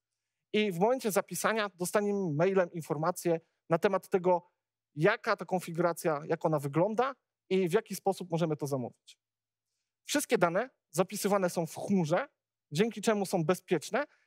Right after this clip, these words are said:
i mamy do nich dostęp w dowolnym momencie. Możemy edytować taki plik, możemy tą konfigurację również zduplikować, zmodyfikować,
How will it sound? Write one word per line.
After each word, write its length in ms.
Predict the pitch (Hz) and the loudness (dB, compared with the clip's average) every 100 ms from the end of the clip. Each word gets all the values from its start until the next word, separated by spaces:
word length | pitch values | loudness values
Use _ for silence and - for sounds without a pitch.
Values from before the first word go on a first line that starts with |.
| _ | _
i 80 | 180 | 0
mamy 220 | 220 240 | 2 2
do 120 | 190 208 | 0 0
nich 200 | 202 156 | -2 0
dostęp 420 | 196 214 202 156 | 0 0 -2 -2
w 40 | |
dowolnym 400 | 151 170 196 175 | -2 0 2 2
momencie. 400 | 160 139 117 - - _ _ _ - | 0 -2 -6 -14 -18 _ _ _ 0
Możemy 520 | 196 196 190 160 147 _ _ - | 2 2 2 0 -2 _ _ 0
edytować 520 | 208 220 220 226 220 | 0 2 0 0 0
taki 280 | - - 208 | -4 -6 -10
plik, 360 | - 208 202 - _ - | -2 -2 -2 -14 _ -2
możemy 580 | 170 165 170 160 151 147 _ _ _ _ | 2 2 2 2 0 -2 _ _ _ _
tą 160 | 196 190 | -2 0
konfigurację 800 | 202 180 190 170 185 180 - 170 | 0 -2 -4 0 0 0 0 0
również 680 | 175 165 165 151 143 - - _ - | 0 0 0 0 -2 -8 -14 _ -8
zduplikować, 1000 | 143 190 - 220 220 202 185 180 - _ - | -2 -2 -2 -2 2 2 2 0 -6 _ -12
zmodyfikować, 1080 | 143 156 196 190 - 185 185 165 160 160 | -2 2 2 0 -6 -2 -2 0 -2 -4